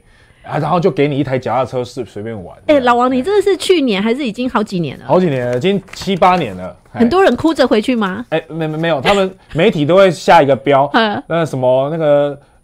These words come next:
Speaker 1: 呃，什么女大生，什么，呃，柔弱女大生种香蕉这样。
Speaker 2: <laughs> 哦，
Speaker 1: 哎。哦。
Speaker 2: 就是要，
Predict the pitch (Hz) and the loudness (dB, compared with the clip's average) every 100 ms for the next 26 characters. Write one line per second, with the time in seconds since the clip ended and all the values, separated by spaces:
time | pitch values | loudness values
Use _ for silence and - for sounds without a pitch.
0 | _ - 147 139 139 139 139 131 139 143 | _ -8 -2 0 0 -2 -4 -4 -4 -2
1 | 151 147 139 139 214 175 - 180 185 151 | -2 -2 0 4 6 6 4 2 0 -4
2 | 151 - _ 135 143 175 185 233 269 247 | -8 -12 _ -2 4 6 8 8 8 8
3 | 175 143 123 120 190 135 - 135 139 151 | 6 2 -2 4 4 4 2 -2 0 0
4 | 127 101 110 107 107 98 508 - - 554 | -2 -2 -8 -8 -6 -4 -4 -2 0 0
5 | 554 539 - - - 247 269 415 466 | 2 0 -2 -6 -2 2 2 2 2